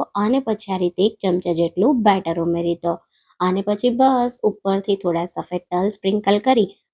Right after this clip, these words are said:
પુડલાને ઉપરથી સારી રીતે ડ્રાય થાય અને હલકું ક્રિસ્પી દેખાવા માંડે ત્યાં સુધી થવા દો.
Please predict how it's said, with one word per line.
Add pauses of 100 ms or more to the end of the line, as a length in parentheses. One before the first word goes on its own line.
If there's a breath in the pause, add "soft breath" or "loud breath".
(100)
પુડલાને
ઉપરથી
સારી
રીતે
ડ્રાય
થાય (360 soft breath)
અને
હલકું
ક્રિસ્પી
દેખાવા
માંડે
ત્યાં
સુધી
થવા
દો.